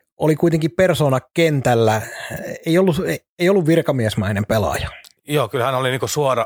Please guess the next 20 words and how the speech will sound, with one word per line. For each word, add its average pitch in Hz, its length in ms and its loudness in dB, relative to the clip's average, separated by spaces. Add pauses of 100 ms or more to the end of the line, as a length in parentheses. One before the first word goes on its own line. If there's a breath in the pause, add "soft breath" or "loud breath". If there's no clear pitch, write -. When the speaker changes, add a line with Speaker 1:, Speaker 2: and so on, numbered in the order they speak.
Speaker 2:
suoraviivainen 98 920 -2
ja 92 280 -2
otti 117 480 -2
iskuja 98 460 -2
ja 92 120 0
paino 101 340 -4
maalille. 90 640 -2
Ja 87 200 -2 (420 loud breath)
mä 131 60 0
ennen 143 160 -2
kaikkea 127 240 -4
muistan, 117 360 -2 (180)
<clears throat> 190 200 0
muistan, 139 260 -2
kun 120 100 -2
hän 120 160 -4
niinku 127 180 -6
kiekon 117 320 -2
kanssa 95 220 -4 (600 loud breath)
useinkin 113 420 -4